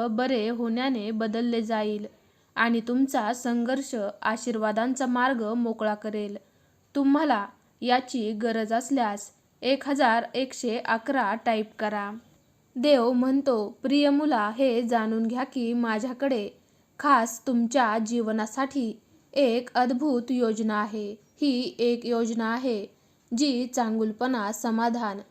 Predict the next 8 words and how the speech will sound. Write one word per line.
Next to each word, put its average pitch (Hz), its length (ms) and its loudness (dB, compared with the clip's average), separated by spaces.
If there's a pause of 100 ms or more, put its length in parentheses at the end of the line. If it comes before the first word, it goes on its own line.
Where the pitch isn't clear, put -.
(280)
आणि 247 360 2
परिपूर्णता 240 840 -2
आणते. 214 640 -2 (580)
आज 247 440 4
तुमचे 254 300 2
आरोग्य, 233 640 2
वेळ, 220 380 2
पैसा 247 640 -2